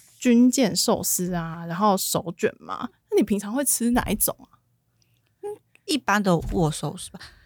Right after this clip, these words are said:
Speaker 1: 你说就是
Speaker 2: 军舰寿司是？
Speaker 1: 军舰就是下面有海苔。
Speaker 2: 哦。
Speaker 1: 海苔环绕在那个米饭。
Speaker 2: 包住它。
Speaker 1: 对，然后上面再放料，
Speaker 2: 放料。
Speaker 1: 就叫做军舰。你是通常都吃什么？
Speaker 2: 嗯，握寿司吧，而且我都，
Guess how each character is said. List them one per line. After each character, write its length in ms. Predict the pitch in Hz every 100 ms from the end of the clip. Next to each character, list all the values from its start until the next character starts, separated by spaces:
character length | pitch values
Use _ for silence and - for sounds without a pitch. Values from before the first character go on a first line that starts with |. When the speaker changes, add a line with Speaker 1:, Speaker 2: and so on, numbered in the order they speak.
| _
Speaker 1:
你 120 | - 196
说 200 | 240 233
就 80 |
是 140 | 233 220
Speaker 2:
军 20 |
舰 160 | 381 330
寿 240 | 254 285
司 220 | 294 269
是？ 400 | 277 277 233 202 -
Speaker 1:
军 180 | - 359
舰 120 | 440
就 80 | 269
是 200 | 294 220
下 200 | 185 262
面 80 | 233
有 60 | 165
海 220 | 175 -
苔。 180 | - - - -
Speaker 2:
哦。 840 | 170 175 208 220 214 196 175 165
Speaker 1:
海 160 | 220 190
苔 200 | 185 208
环 300 | 240 190 175
绕 200 | 240 220
在 200 | 202 185
那 100 | 175
个 260 | 190 117 - _ -
米 200 | 202 -
饭。 220 | - 208
Speaker 2:
包 140 | 196
住 220 | 208 220 175
它。 140 | -
Speaker 1:
对， 80 | 233
然 160 | 147
后 60 | 208
上 120 | 277
面 100 | 240
再 80 | 220
放 180 | 220 202
料， 100 | 190
Speaker 2:
放 60 | 170
料。 240 | 156 165
Speaker 1:
就 80 | 208
叫 160 | 202 196
做 120 | 196
军 420 | - 131 80 - -
舰。 260 | - - - _ _ _ _ _ - - -
你 80 | 175
是 80 | 233
通 160 | 240
常 100 | 226
都 80 | 160
吃 220 | 175 175
什 100 | 175
么？ 100 | 269
Speaker 2:
嗯， 180 | 247 233
握 120 | 277
寿 240 | 254 247 220
司 220 | - 202
吧， 120 | 202
而 80 | 180
且 80 | 349
我 100 |
都， 60 | 240